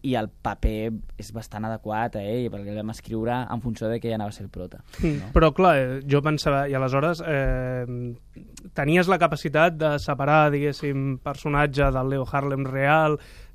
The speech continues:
Speaker 2: podies controlar-lo també amb aquesta verborrea?
Speaker 1: Sí, es po-, eh, ell és un, és un home molt prudent i si jo no li digués que afegís coses, ell tampoc les afegia. I al final el que aconsegueix és el sentit de l'humor i els comentaris.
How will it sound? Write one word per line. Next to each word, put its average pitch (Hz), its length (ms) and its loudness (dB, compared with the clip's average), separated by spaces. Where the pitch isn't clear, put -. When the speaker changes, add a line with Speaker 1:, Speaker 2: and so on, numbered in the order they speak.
Speaker 2:
podies 175 340 8
controlar-lo 160 680 8
també 147 300 4
amb 147 120 2
aquesta 139 320 0
verborrea? 135 1000 4
Speaker 1:
Sí, 143 440 4
es 131 140 4
po-, - 80 2
eh, 120 220 -2
ell 131 180 0
és 135 100 -2
un, 120 380 -2
és 107 160 -10
un 110 180 -6
home 104 220 -6
molt 98 160 -10
prudent 110 320 -6
i 113 40 -4
si 107 200 -8
jo 107 80 -4
no 113 140 -4
li 123 140 -2
digués 117 200 -4
que - 80 -10
afegís 110 300 -8
coses, 110 240 -8
ell 107 160 -8
tampoc 113 240 -6
les 113 100 -8
afegia. 110 540 -8
I 107 120 -10
al 101 100 -10
final 113 480 -4
el 123 100 -4
que 120 80 -4
aconsegueix 117 480 -6
és 123 80 -10
el 131 100 -8
sentit 135 240 -8
de 123 80 -4
l'humor 120 280 -2
i - 20 -4
els 120 100 -8
comentaris. 117 600 -6